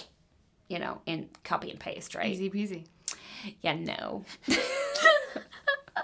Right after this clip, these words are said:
Speaker 1: That is not how it worked.
Speaker 2: Mm-hmm.
Speaker 1: Not at all.
Speaker 2: Mm.
Speaker 1: Uh, so because we had this initial idea of,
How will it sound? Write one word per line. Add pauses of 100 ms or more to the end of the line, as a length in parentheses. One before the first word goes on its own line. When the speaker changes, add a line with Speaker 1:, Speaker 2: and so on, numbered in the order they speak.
(1600)
Speaker 1:
That
is
not
how
it
worked.
Speaker 2:
Mm-hmm. (200)
Speaker 1:
Not
at
all.
Speaker 2:
Mm. (140)
Speaker 1:
Uh,
so (180)
because
we
had
this
initial
idea
of,